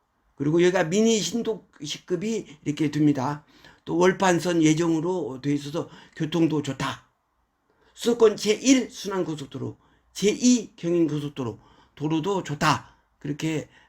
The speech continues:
말씀드릴 수 있습니다. 그래서, 어, 남양주 에이 십구, 안양 매곡 예스원이 있는데 남양주 왕숙은 여기에 이렇게 보면요.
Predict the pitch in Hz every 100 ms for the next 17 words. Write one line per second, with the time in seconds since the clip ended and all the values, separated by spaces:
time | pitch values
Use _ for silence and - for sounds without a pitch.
0 | - 120 131 139 143 131 131 - 185 175
1 | _ - 147 131 143 120 135 160 - -
2 | - - - _ - 175 208 208 170 165
3 | 151 - - 143 185 202 208 196 170 143
4 | 180 190 - 180 135 - _ _ _ _
5 | 151 175 180 180 180 214 - _ _ _
6 | _ 151 160 185 175 170 165 165 190 160
7 | - - - - _ - 156 214 226 220
8 | 214 127 - _ _ _ 160 208 175 202
9 | 220 170 120 _ _ _ _ _ _ _
10 | _ _ _ - 165 190 196 175 175 180
11 | 175 185 190 180 160 175 175 208